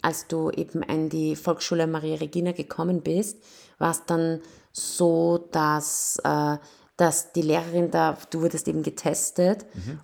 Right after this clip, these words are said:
Speaker 1: und, äh, man hat dann bemängelt, dass du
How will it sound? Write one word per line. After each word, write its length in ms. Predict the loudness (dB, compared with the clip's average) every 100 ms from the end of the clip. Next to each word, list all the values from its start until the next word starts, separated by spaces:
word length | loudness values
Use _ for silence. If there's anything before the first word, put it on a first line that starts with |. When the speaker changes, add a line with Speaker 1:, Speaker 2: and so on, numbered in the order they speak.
| 2
Speaker 1:
und, 640 | 6 6 4 2 0 -2
äh, 40 | 0 2 2 0 -4 -12 -18 -2
man 180 | 0 2
hat 120 | 0 2
dann 320 | 4 4 4
bemängelt, 800 | 4 4 4 4 6 4 2 0
dass 240 | 0 0 -2
du 460 | 0 4 4 2